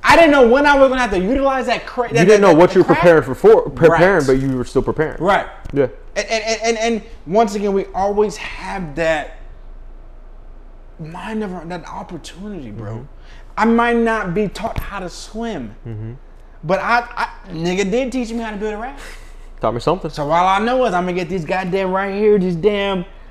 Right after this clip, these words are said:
Speaker 1: ten-by-fours, two of 'em,
Speaker 2: Mm-hmm.
Speaker 1: whatever they are, and I'm, I'm, and I'm, I'm gonna float on these hoes.
Speaker 2: Mm-hmm. I'm gonna do
Speaker 1: And
Speaker 2: something.
Speaker 1: And, and, and that's what it is. We always, you will never not have a mind of your own unless you let somebody else consume your mind.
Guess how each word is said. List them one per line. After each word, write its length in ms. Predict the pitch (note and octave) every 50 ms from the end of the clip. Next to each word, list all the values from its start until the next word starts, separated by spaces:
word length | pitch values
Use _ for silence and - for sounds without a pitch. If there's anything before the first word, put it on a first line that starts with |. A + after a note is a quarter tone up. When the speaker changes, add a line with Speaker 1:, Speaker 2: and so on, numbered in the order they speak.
| - - - - - - - -
Speaker 1:
ten-by-fours, 840 | - C4 C4+ B3 A#3 A#3 A3+ A3+ A3 - A#3+ A#3+ A#3+ A#3+ A#3 A#3 A3+
two 200 | - B3 A#3 A#3+
of 80 | A#3
'em, 60 | A3+ G3+
Speaker 2:
Mm-hmm. 100 | F#3 F#3
Speaker 1:
whatever 360 | G3+ G#3+ A3 A3 A3 G#3 G3+ G3+
they 100 | G#3 A3
are, 120 | A3 G#3
and 100 | F3+ F3+
I'm, 180 | F#3 F#3+ F#3+ -
I'm, 240 | - F3+ F3+ F3
and 100 | F3+ F3+
I'm, 140 | F#3 F#3 F3+
I'm 80 | E3+ F#3
gonna 120 | F#3 F3 D#3+
float 360 | - - F#3 F#3+ G#3 G3+ F#3+
on 100 | F3 D#3
these 140 | C#3 B2+ C3
hoes. 200 | A#2 A2+ A2+ A2+
Speaker 2:
Mm-hmm. 60 | A#2+ A#2+
I'm 140 | B2 C3 C#3 - - - - -
gonna 140 | A#2 A#2
do 40 | B2 C#3
Speaker 1:
And 80 | C3+
Speaker 2:
something. 320 | - E3 G3 G3+ - D#3+ - - - - - -
Speaker 1:
And, 180 | G3 G3 G3+ -
and, 120 | G#3 G#3
and 180 | G3+ G#3 G#3 G3+ - - - - - -
that's 180 | F#3 F3+ - -
what 120 | G3+ F#3
it 120 | E3 D#3 F#3+
is. 280 | G#3+ G#3 C3+ G#2 - - - - - -
We 80 | D#3+ - - -
always, 460 | F3+ F#3+ G3+ G3+ G3+ G#3 G3+ G3 F3 D3+ D#3+ E3+
you 140 | F3 F3 G#3+
will 140 | G#3 G3 F3
never 460 | E3+ E3+ F#3 F#3+ G3 G3 G3 F#3 F#3
not 460 | E3+ D#3 D#3 D#3+ E3+ F3 F3+ D#3 - -
have 180 | - D#3+ D3+ C#3
a 40 | C#3
mind 280 | C#3 C#3 C#3 C#3 C#3
of 100 | C#3 B2+
your 160 | B2 B2 C#3
own 180 | D3+ C#3 A#2 G2+ - - - - - -
unless 420 | C#3+ D#3 E3 F#3 G3 F#3+ F#3+ -
you 80 | F3 E3
let 220 | D#3+ E3 E3+ E3
somebody 420 | E3 E3 D#3 D3+ D3 C#3 C3+ C#3
else 100 | C#3 C#3+ C#3
consume 440 | - B2+ A#2 - - C#3 D3 D3+ C#3
your 120 | A#2 G#2+
mind. 180 | G#2 G#2+ G#2+ G#2